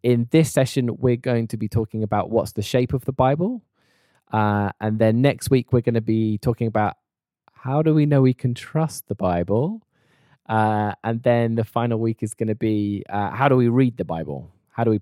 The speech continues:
how do we practically read it? So, um,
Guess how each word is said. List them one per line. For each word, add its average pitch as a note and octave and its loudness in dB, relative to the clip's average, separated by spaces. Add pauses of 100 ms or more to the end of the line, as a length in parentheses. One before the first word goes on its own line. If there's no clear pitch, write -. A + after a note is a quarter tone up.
how A#2+ -2
do A2+ 4
we G2+ 0
practically - -4
read F2+ -2
it? - -10 (720)
So, A#2 2
um, A#2+ 0